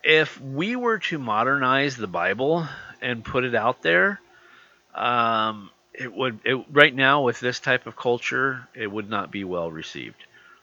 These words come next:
Uh, kind of not, not like religious-wise, but still kind of that,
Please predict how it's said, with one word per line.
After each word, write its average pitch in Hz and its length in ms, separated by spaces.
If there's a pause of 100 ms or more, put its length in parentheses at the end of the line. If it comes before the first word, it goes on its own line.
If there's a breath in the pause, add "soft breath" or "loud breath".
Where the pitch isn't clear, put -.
(160 soft breath)
Uh, 90 360 (680)
kind 165 600
of 147 200
not, 143 380
not 139 380
like 95 200 (800)
religious-wise, 135 920
but - 220
still 175 400
kind 160 240
of 127 120
that, 117 320